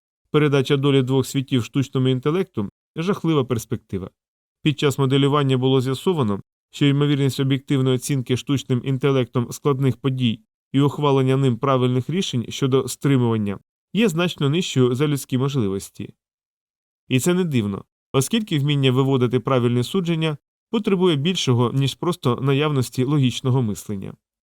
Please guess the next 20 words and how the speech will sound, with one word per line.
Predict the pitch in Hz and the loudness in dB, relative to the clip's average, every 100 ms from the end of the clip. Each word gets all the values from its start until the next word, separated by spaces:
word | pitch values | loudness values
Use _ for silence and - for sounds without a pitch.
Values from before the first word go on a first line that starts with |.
| _ _ | _ _
Окрім | - 131 143 131 | -2 0 2 0
цього, | - 143 185 - _ _ | 0 0 0 -6 _ _
такий | 147 226 | -2 0
крок | 196 208 196 | 0 0 0
не | 170 | -2
вирішує | 175 202 - 120 | 0 0 0 0
політичної | 131 131 139 131 131 | 2 0 0 -4 -2
частини | 123 131 - 143 | -2 -4 -4 -4
питання. | 143 175 - 92 95 - _ _ _ | -2 -6 -4 -6 -8 -14 _ _ _
Заміна | 107 151 147 131 | -2 2 2 2
людської | 127 147 143 143 131 | 0 -2 -2 0 2
диктатури | 127 131 127 135 131 | 0 -2 -2 0 2
на | 139 | 0
машину — | 147 - 202 175 156 _ _ | -2 -2 0 0 -4 _ _
ще | - - 180 | -12 -2 0
гірше | 123 113 127 - 131 | 2 2 0 0 -4
рішення. | 98 - 98 98 - _ _ _ _ | -4 -6 -10 -14 -18 _ _ _ _
А | - 135 | 0 2
найважливішим | 135 135 131 151 214 160 | 4 2 0 -2 -2 -2
чинником | 131 - 123 113 117 104 | -4 -2 0 0 -2 -6